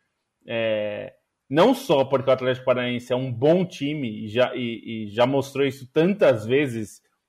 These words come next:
nesses últimos anos, né? É, mas também porque o Filipão não é um técnico, é,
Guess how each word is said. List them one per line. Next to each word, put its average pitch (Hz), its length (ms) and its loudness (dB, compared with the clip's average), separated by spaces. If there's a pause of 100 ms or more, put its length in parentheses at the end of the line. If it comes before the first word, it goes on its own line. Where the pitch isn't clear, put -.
nesses 120 400 -8
últimos 110 420 -6
anos, 127 380 -4
né? 127 160 -8 (580)
É, 110 600 0
mas 131 260 0
também 147 680 2 (460)
porque 147 280 -2
o 160 100 4
Filipão 165 600 2
não 185 300 2
é 156 100 2
um 165 140 0
técnico, 139 1160 -4
é, 113 360 -2